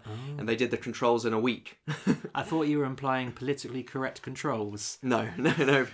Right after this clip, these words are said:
Speaker 2: And it, it got so bad that, you know, the camera wasn't working at all, and it, it was pushed through to release a month before the movie and to meet the company's quarterly financial targets. But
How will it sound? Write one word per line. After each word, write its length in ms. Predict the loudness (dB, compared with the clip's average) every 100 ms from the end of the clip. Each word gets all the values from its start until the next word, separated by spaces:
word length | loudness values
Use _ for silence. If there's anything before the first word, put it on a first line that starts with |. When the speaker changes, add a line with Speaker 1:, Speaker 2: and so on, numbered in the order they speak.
| -2 0
Speaker 2:
And 140 | 0
it, 140 | 2 2
it 320 | 2 0 4
got 180 | 2 4
so 160 | 0
bad 400 | 4 6 6 4
that, 560 | 2 2 2 -2 -8 -8 -8
you 80 |
know, 100 | -10
the 60 | -10
camera 380 | 0 2 2 2
wasn't 300 | 2 0 0
working 380 | 0 0 -2 -6
at 180 | -2
all, 320 | 2 4 4 2
and 600 | 2 2 0 -4 -6 -12 -8
it, 160 | -4 0
it 40 |
was 140 | 0 2
pushed 240 | 0 2
through 140 | 0
to 140 | 2 0
release 440 | 0 0 -2 -6 -8 -20 _
a 80 | -4
month 340 | -2 -2 -4
before 420 | -10 -4 0 2 0
the 100 | -4
movie 760 | -2 -2 0 2 2 0 -2 -4
and 580 | -4 -2 -4 -6 -8 -12 -16 _
to 100 | -6
meet 200 | -4 -2
the 220 | 0 0 0
company's 720 | -4 -6 -4 -2 -2 -4 -10 -4
quarterly 380 | -2 -2 -2 -4
financial 560 | 0 -2 -2 -6 -10 -6
targets. 800 | 0 2 2 -2 -2 -10 -14 -14 -18 -20 _ 2
But 360 | 4 4 0